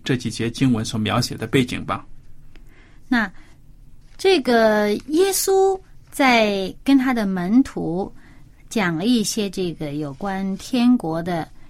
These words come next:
Speaker 2: 一些比喻啊。
Speaker 1: 嗯哼。
Speaker 2: 嗯，那么在讲了这些话之后呢，耶稣再一次清清楚楚地告诉门徒，“我将要离开这世上了。”
Speaker 1: 嗯。
Speaker 2: 而且呢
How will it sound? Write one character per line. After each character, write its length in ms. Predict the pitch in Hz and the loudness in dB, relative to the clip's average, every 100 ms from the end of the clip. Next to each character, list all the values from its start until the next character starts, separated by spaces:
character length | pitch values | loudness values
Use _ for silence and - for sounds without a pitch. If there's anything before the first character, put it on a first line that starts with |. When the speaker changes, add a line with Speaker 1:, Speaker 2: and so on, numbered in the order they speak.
| - | -10
Speaker 2:
一 100 | 208 | -8
些 360 | 180 - 180 175 - - | -6 -6 -6 -6 -12 -8
比 240 | 190 160 | -6 -4
喻 320 | 143 233 226 160 | -4 -2 -2 -2
啊。 240 | 143 - - - - | -8 -16 -20 -12 0
Speaker 1:
嗯 160 | 147 135 | 2 4
哼。 100 | 160 | 2
Speaker 2:
嗯， 160 | - - - - - | 2 -6 -20 -20 -12
那 140 | - 285 | 2 6
么 260 | 277 254 240 - | 8 6 2 -4
在 220 | - 415 | 0 2
讲 220 | 285 208 | 2 0
了 100 | 160 | 0
这 160 | 240 359 | -2 -2
些 160 | 302 339 | 0 -2
话 260 | 311 311 | 0 -2
之 220 | 240 302 | 0 0
后 260 | 311 - 302 | 0 0 0
呢， 280 | 220 175 170 - - | 0 -2 -8 -14 -2
耶 180 | 277 285 | 2 2
稣 280 | 277 285 - | 2 -2 -2
再 260 | - 440 392 | -2 0 2
一 200 | 220 180 | 0 -4
次 440 | - - - 180 - | -6 -6 -6 -8 -6
清 380 | - - 349 392 | -6 -2 0 0
清 240 | - 370 | 0 -2
楚 240 | 330 - 226 | -2 -6 -8
楚 160 | - | -6
地 140 | 160 170 | -6 -6
告 200 | 214 180 | -6 -8
诉 160 | - | -6
门 240 | 170 156 175 | -4 -2 -4
徒 300 | - 156 151 - - - - - | -6 -6 -8 -10 -18 -20 -16 -4
，“我 200 | 202 180 | -2 -2
将 260 | - 208 | -2 -4
要 140 | 202 165 | -4 -6
离 160 | 160 | -8
开 200 | 165 185 | -10 -12
这 120 | 170 | -10
世 200 | 160 - | -8 -8
上 240 | 156 - - | -8 -12 -12
了。” 140 | - - | -14 -10
Speaker 1:
嗯。 480 | 170 127 120 110 104 - | 0 4 4 2 -4 0
Speaker 2:
而 160 | 254 | 2
且 240 | 302 247 208 | 2 0 -2
呢 320 | 226 233 | 0 -2